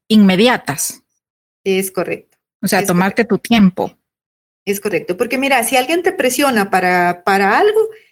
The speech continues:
Speaker 2: es porque tendría uno que saber, ¿verdad? Que, que, que probablemente también, eh, pues, algo hay por ahí detrás que, que habría que anal-, analizar uno un poquito mejor,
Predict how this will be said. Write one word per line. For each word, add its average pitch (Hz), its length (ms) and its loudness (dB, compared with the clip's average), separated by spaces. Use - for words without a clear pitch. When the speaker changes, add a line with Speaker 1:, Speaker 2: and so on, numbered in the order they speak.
Speaker 2:
es 294 160 -2
porque 277 880 0
tendría 269 420 0
uno 311 260 0
que 311 100 -2
saber, 302 580 0
¿verdad? 220 440 0
Que, 196 420 -2
que, 151 160 -10
que - 140 -16
probablemente 190 720 -4
también, 196 580 -6
eh, 147 1200 -8
pues, 277 180 0
algo 233 320 2
hay 165 400 0
por 151 140 -4
ahí 156 220 -4
detrás 175 380 -4
que, 165 260 -6
que - 120 -6
habría 165 280 -2
que 170 260 -2
anal-, 160 420 -6
analizar 160 540 -6
uno 170 180 -4
un 160 220 -8
poquito - 340 -12
mejor, 170 400 -8